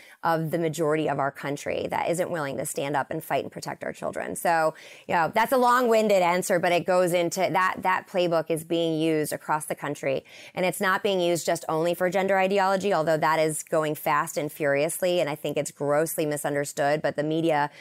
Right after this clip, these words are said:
doesn't really do any favors because they, they, they spin it to, you know, using the tagline, "Don't say gay," which had nothing to do with that legislation, as you know.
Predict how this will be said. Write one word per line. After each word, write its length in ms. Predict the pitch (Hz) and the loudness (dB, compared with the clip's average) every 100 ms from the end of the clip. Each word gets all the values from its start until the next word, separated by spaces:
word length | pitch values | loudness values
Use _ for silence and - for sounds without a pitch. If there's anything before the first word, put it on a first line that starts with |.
| - - - | -20 -12 -2
doesn't 300 | 156 156 165 | 0 0 0
really 280 | 156 147 | 2 2
do 220 | 147 165 156 | 2 0 2
any 180 | 151 | 0
favors 460 | 147 160 160 147 156 | 0 0 2 0 0
because 320 | 160 165 147 | -4 -4 -2
they, 240 | 151 143 - | 0 0 -2
they, 240 | 127 143 - - | -2 -2 -4 -6
they 220 | - 147 | -2 -2
spin 360 | - - 190 190 | -2 -2 0 0
it 200 | 151 - | -2 -4
to, 400 | - 151 147 147 | -2 0 0 -2
you 80 | - | -4
know, 120 | 143 | -4
using 360 | 151 160 170 160 | -2 0 0 0
the 140 | 165 | -2
tagline, 500 | - - 170 170 175 | -2 -4 0 2 2
"Don't 180 | 175 175 | 2 2
say 140 | 180 | 2
gay," 220 | 156 196 151 | 2 2 2
which 140 | 143 | 0
had 100 | 139 | 0
nothing 220 | 151 156 | 0 0
to 60 | 156 | 0
do 80 | 175 | 2
with 100 | 196 | 2
that 160 | - | 2
legislation, 540 | 202 190 240 233 147 143 | 2 0 0 0 -2 -2
as 100 | 156 | 0
you 60 | |
know. 220 | 147 135 | 2 0